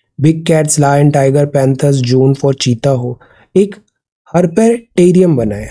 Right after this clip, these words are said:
हर्पेटेरियम का मीनिंग can you tell? ये कुछ दिन पहले हमने न्यूज़ में देखा था। हर्पेटेरियम का मीनिंग reptiles and amphibians के लिए। बर्ड पार्क है, हर्बीवोर है, एक्सोटिक एनिमल है, अंडरवाटर नेचुरल ट्रेल,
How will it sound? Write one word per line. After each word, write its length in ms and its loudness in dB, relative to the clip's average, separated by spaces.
हर्पेटेरियम 560 2
का 140 0
मीनिंग 280 4
can 160 0
you 140 2
tell? 180 -2
ये 140 0
कुछ 240 -2
दिन 200 2
पहले 220 2
हमने 200 4
न्यूज़ 280 2
में 120 2
देखा 300 -2
था। 160 -10
हर्पेटेरियम 760 0
का 140 -2
मीनिंग 280 -2
reptiles 580 0
and 140 4
amphibians 600 -2
के 140 -20
लिए। 160 -20
बर्ड 360 2
पार्क 260 -2
है, 180 2
हर्बीवोर 640 2
है, 140 2
एक्सोटिक 540 -2
एनिमल 380 2
है, 100 2
अंडरवाटर 580 0
नेचुरल 560 0
ट्रेल, 280 0